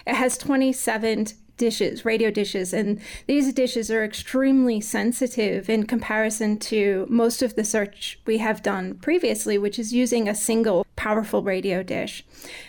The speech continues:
And so we can reach much higher sensitivity. So this means that maybe we can see a signal that might be coming off from a planet that's, you know, a few hundreds of light years away versus maybe only four year li-, light years away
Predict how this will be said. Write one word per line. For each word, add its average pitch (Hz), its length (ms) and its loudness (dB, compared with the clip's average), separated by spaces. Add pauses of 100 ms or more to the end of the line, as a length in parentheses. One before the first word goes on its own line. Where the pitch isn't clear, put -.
And 226 280 0
so 226 560 2
we 247 140 2
can 220 280 0
reach 240 300 0
much 269 240 2
higher 226 320 -2
sensitivity. 208 680 -2
So 226 140 -4
this 226 200 0
means 220 300 2
that - 180 0
maybe 269 320 4
we 254 200 2
can 233 200 0
see 208 480 -2 (300)
a 240 100 2
signal 277 500 4
that - 220 -4
might 220 240 -2
be 226 140 -2
coming 220 440 0
off 202 180 -2
from 202 200 -2
a 185 60 -2
planet 202 520 -2
that's, - 400 -2 (480)
you 269 200 0
know, 294 180 4
a 302 80 4
few 320 220 2
hundreds 294 420 2
of 220 140 -4
light 196 240 -4
years 196 320 -4
away 185 480 -4 (260)
versus 226 500 0
maybe 220 500 0 (140)
only 220 240 2
four 226 260 2
year 220 240 0
li-, 185 200 -6
light 175 260 -2
years 190 260 -4
away 180 300 -4